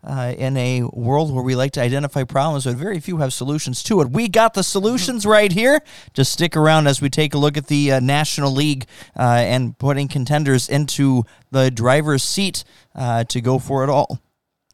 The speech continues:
We'll go through a lot of big call-ups taken up, uh, this week. Uh, some key players, a lot of, uh, top ten overall prospects, top twenty-five overall prospects.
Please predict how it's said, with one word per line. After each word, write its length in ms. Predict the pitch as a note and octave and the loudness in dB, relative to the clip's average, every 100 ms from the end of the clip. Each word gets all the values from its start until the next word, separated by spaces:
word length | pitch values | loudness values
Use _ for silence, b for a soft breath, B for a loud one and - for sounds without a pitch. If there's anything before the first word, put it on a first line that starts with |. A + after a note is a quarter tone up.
| - C#3 | -16 0
We'll 140 | F3 | 2
go 180 | D3+ E3 | 6 4
through 260 | - F3 F#3 | 6 4 6
a 160 | D3 | 6
lot 220 | C3+ D#3 G#3+ | 6 6 6
of 80 | |
big 200 | E3+ G#3 | 4 2
call-ups 420 | G3+ G3+ A#3+ G#3+ - | 6 6 6 2 0
taken 300 | A3 A3 G#3+ | -2 0 0
up, 200 | A#3 F#3 | 0 2
uh, 220 | F#3 F#3 | 2 2
this 280 | E3+ F#3+ F#3 | 0 -2 -2
week. 320 | A#3+ D#4 - b b - | -4 -4 -10 b b -4
Uh, 280 | C#3+ C#3+ C#3+ | 2 4 4
some 220 | - C#3+ | 0 -4
key 200 | - G#3 | -2 -4
players, 400 | F#3+ F#3 G3 A3 | -2 -2 0 0
a 60 | D3+ | 2
lot 180 | E3 F#3 | 2 2
of, 160 | D#3 | 2
uh, 140 | C#3+ C3 | 0 0
top 340 | - E3 - | 0 -2 0
ten 220 | F3 E3+ | -2 0
overall 380 | F3 E3 F3 G3 | 0 2 2 2
prospects, 580 | - F#3+ G3+ G#3+ G#3+ - | 2 2 0 -4 -6 0
top 180 | F3+ E3+ | 0 0
twenty-five 600 | D#3+ F3 E3 D#3 F#3+ G3 | 0 0 4 4 4 4
overall 340 | G#3 G3 G3+ | 2 2 0
prospects. 720 | - F#3+ G3+ - G#3+ A3+ - | 2 0 0 0 -2 0 -4